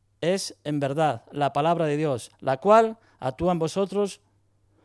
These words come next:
los creyentes". Cuando nos hablan de la palabra de Dios y, y tú dices que sí a Dios, en tu corazón tiene que haber agradecimiento.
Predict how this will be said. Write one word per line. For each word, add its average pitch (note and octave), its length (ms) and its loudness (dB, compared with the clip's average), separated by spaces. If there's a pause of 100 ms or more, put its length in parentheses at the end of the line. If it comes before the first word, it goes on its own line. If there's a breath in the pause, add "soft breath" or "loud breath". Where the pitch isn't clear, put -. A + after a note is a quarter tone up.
(120 soft breath)
los - 240 -10
creyentes". C3+ 720 -8 (1900)
Cuando C3+ 220 -10
nos C#3+ 180 -8
hablan F#3+ 260 -4
de E3+ 140 -2
la D#3 100 -2
palabra D3+ 280 -4
de D3+ 60 -6
Dios E3+ 260 -4
y, C3 360 -14 (280)
y B2+ 80 -18
tú D#3 100 -20
dices D#3+ 260 -14
que D3 120 -12
sí D3 140 -8
a C#3 60 -4
Dios, D#3+ 380 -8 (1500)
en C3 100 -16
tu C#3+ 100 -14
corazón D3 380 -10
tiene C#3+ 220 -10
que C#3+ 80 -14
haber C3+ 100 -14
agradecimiento. A#2 640 -16